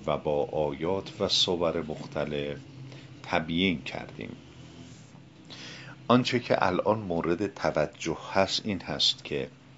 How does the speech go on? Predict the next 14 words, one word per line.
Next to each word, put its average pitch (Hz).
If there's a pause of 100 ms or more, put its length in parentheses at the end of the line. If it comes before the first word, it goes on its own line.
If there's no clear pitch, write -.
(480)
انسان 95
مؤمن 95 (1200)
بدون 113 (120)
دلیل 82 (200)
و 85 (100)
حجت 107
روشن 78
الهی 90 (680)
نمی‌تواند 78 (100)
در 78
راه 76 (260)
راست 76 (120)
و 78
مستقیم 78